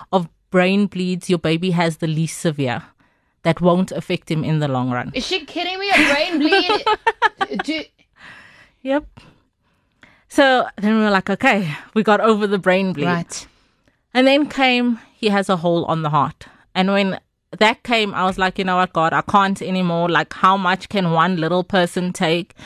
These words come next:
Speaker 1: And even with that, eventually it was something that corrected on its own. He left hospital with the brain, uh, with the
Speaker 2: Hole.
Speaker 1: hole in the heart.
Speaker 2: Mm-hmm.
Speaker 1: And when we got back for our next checkup, it was gone.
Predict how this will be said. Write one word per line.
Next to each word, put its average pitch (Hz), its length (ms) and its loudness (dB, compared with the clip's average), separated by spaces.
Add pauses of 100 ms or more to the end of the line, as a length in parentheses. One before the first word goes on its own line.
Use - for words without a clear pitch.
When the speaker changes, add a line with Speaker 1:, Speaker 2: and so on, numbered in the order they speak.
(260)
Speaker 1:
And 233 140 2
even 269 260 0
with 254 140 0
that, 269 400 -4 (100)
eventually 226 920 0 (160)
it - 280 -8
was 208 200 0
something 233 440 0
that 190 200 -2
corrected 202 440 -2
on 196 140 2
its 190 160 -4
own. 185 320 -2 (440)
He 214 120 0
left 214 280 0
hospital 214 520 -2
with 190 160 -4
the 185 80 -6
brain, 180 420 -4
uh, 185 80 0
with 202 180 -2
the 180 360 0 (320)
Speaker 2:
Hole. 190 100 -6
Speaker 1:
hole 196 200 4
in 196 100 0
the 190 80 0
heart. 180 320 2
Speaker 2:
Mm-hmm. 196 160 -12 (220)
Speaker 1:
And 196 100 4
when 196 120 4
we 196 80 0
got 185 220 4 (260)
back 240 260 0
for - 160 -2
our 196 100 2
next 190 320 -6
checkup, 240 420 -4
it 220 140 -8
was 220 140 -4
gone. 285 260 -4